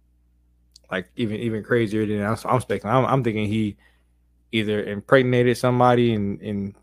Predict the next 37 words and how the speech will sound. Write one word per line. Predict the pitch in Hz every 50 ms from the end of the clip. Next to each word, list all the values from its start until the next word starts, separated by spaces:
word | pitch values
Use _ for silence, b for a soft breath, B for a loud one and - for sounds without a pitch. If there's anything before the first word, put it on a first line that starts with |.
| -
maybe | - 104 104 107 104
they | 104 101 101 101
try | - - - 110 104
to, | 98 95 92 90 - _ _ _ _ _ _ _ _ -
try | - 120 101
to | 101 104
force | 95 - - 123 117 110 - 92
an | 92
abortion | 85 85 - 117 143 165 151 - 165
on | 160 160 156
them | 156 156 156
or | 156 147
something, | - 160 147 147 143
something | 165 147 123
crazy | 113 - 147 147 143 143
like | 147 139 131
that. | 117 123
I'm | 147 151
not | 135 113 104
sure. | - - 120 113 113 110
It | 110
had | 117 135 139
to | 127
be | 117
something | 117 135 120 113 110 101 98
wild | 98 107 110 113 113 107 101
because | 98 104 - 113 110 107 107 104 95 - - -
after | 117 117 113 - 113
Matt | 113 123 123 110 -
Barnes | 127 135 143 131 120 -
came | 120 113 110
out | 110
yesterday, | 117 113 107 - 110 110 107 107 104 - _ _ _ _ _ _ _ _ _ _
kinda, | - 143 135 131 123
like, | 117 113 113
low-key | 120 113 110 - 123
defending | 101 104 - - 127 123 117 113 110 110 107